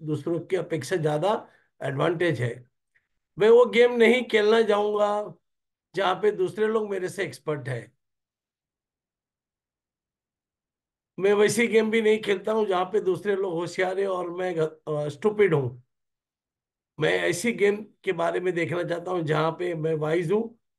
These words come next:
और दूसरे उतने वाइज नहीं हैं। And मेरे हिसाब से ये मेरे लिए अच्छा काम करते हैं। और भगवान स्टूपिड कॉम्पिटिटर को हेल्प करे,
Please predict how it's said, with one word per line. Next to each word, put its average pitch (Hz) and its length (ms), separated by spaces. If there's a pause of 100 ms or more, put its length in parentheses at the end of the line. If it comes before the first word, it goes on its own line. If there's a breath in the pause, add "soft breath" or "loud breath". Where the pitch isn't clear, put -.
(120)
और 151 160
दूसरे 165 340
उतने 180 380
वाइज 160 300
नहीं 175 360
हैं। 202 280 (520)
And 175 480 (440)
मेरे 185 220
हिसाब 180 300
से 185 160
ये 180 140
मेरे 175 200
लिए 180 140
अच्छा 170 280
काम 175 260
करते 175 300
हैं। 196 380 (540)
और 165 440
भगवान 180 760 (1900)
स्टूपिड 190 500
कॉम्पिटिटर 180 600
को 196 200
हेल्प 170 260
करे, 208 460